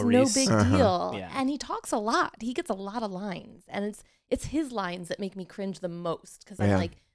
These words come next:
Speaker 2: "This is inappropriate <laughs> for
Speaker 3: I
Speaker 2: a
Speaker 3: think,
Speaker 2: middle schooler."
Speaker 3: I think, I think it's, like, a, a good representation, though, of, like, the fucked up thoughts that, like, people have when they're going through puberty
Speaker 2: Mm.
Speaker 3: and, like, the, like, sexual urges and desires where it's like, I, like,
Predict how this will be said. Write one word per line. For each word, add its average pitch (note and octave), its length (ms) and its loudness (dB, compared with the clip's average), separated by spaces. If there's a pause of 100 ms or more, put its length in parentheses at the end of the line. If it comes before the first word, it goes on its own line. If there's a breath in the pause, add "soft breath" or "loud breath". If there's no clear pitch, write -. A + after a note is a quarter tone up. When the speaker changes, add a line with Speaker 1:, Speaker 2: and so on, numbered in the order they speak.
(140)
Speaker 2:
"This B3+ 180 -2
is G#3+ 260 -8 (420)
inappropriate G3 880 -2
<laughs> - 0 -
for - 160 0
Speaker 3:
I G#2+ 40 8
Speaker 2:
a - 20 8
Speaker 3:
think, E3 140 10
Speaker 2:
middle F#3 100 -2
schooler." - 120 -14
Speaker 3:
I B2 40 4
think, D3 280 0 (120)
I B2+ 40 -2
think C3+ 160 2
it's, D3 140 0
like, B2 180 0
a, A2+ 520 4
a G#2+ 80 2
good G#2 260 4
representation, G#2 840 0
though, C3 140 -2
of, - 120 -6
like, - 200 -10
the - 100 -8 (180)
fucked - 300 -8
up F#2+ 200 -6
thoughts D2+ 440 -6
that, C#2+ 180 -8
like, E2 180 -10
people F2 300 -8
have D#2 240 -4
when C#2+ 120 -10
they're A1+ 100 -12
going B1+ 220 -14
through - 180 -14
puberty C#2 480 -8
Speaker 2:
Mm. F3+ 340 -14 (100)
Speaker 3:
and, F#2+ 80 -4
like, F#2 160 -2
the, - 140 -2
like, F#2+ 180 -4
sexual - 680 0
urges F#2+ 380 0
and G2 120 0
desires F2+ 540 -2
where G2+ 80 2
it's - 140 -4
like, F2+ 260 -2 (840)
I, - 140 2 (640)
like, A#2 260 -2